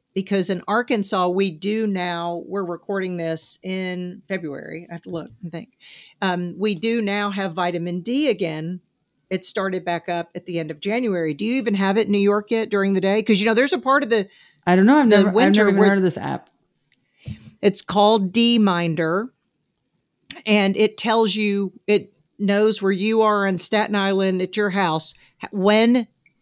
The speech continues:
Speaker 1: you get vitamin D, because though we have the sun's rays, because we're on an axis
Speaker 2: Right,
Speaker 1: and
Speaker 2: right.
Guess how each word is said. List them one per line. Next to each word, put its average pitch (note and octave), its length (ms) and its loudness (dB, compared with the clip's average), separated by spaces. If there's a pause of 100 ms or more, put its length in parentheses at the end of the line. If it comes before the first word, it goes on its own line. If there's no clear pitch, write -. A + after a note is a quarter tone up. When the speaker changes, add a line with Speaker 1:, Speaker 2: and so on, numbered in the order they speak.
(120)
Speaker 1:
you G#3+ 160 2
get F#3 220 2
vitamin F#3+ 460 0
D, A#3 340 0
because G3 500 -4
though G3+ 260 0
we G3+ 200 0
have F#3+ 160 -4
the F#3 80 -4
sun's F#3+ 360 -2
rays, G#3+ 380 0
because G3 440 -6
we're F#3 180 -4
on F3+ 100 -4
an F3+ 100 -6
axis D#3+ 680 -2
Speaker 2:
Right, F#3+ 60 -4
Speaker 1:
and F3 160 -2
Speaker 2:
right. C#3 300 -4